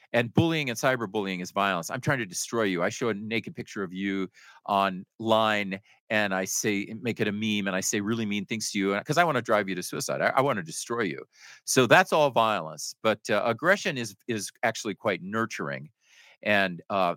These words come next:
aggression is, "I'm gonna challenge you." And we do need both. And in fact, when a society decides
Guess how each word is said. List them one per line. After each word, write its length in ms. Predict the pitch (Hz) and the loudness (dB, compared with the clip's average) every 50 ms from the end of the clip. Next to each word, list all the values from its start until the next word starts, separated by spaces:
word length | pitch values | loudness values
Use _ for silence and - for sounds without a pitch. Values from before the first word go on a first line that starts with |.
| - - | -2 -6
aggression 480 | - - - 120 135 139 - - 127 | -6 -2 2 2 2 2 2 0 -4
is, 140 | 110 107 113 | -4 -2 -2
"I'm 140 | 110 110 120 | -2 0 0
gonna 160 | 117 98 92 | 0 -2 -2
challenge 440 | - - 135 131 139 131 107 - - | -2 -2 -2 0 0 0 -4 -6 -6
you." 220 | - 76 73 - - _ - - - - - _ - | -8 -8 -8 -8 -10 _ -20 -20 -20 -20 -20 _ -2
And 180 | - 123 117 113 | 0 0 2 2
we 120 | 127 135 | 2 2
do 220 | 117 - 170 185 196 | 2 2 2 2 2
need 220 | 208 202 170 139 | 2 0 2 4
both. 300 | - 110 104 104 107 127 - _ _ - | 4 6 6 4 2 -2 -8 _ _ -4
And 140 | 123 117 117 | -2 -2 -2
in 100 | 117 110 | -2 0
fact, 300 | - 147 131 135 - - | 2 2 2 2 2 -2
when 140 | 120 131 127 | -6 -4 -4
a 40 | 131 | -2
society 680 | - - 120 - - 143 131 139 160 165 170 156 156 127 | -2 -2 -2 -2 0 2 2 2 2 0 -2 -4 -6 -6
decides 640 | 113 120 117 - - 143 127 139 143 139 127 - - | -6 -6 -6 -2 0 0 2 2 0 0 -2 -6 -8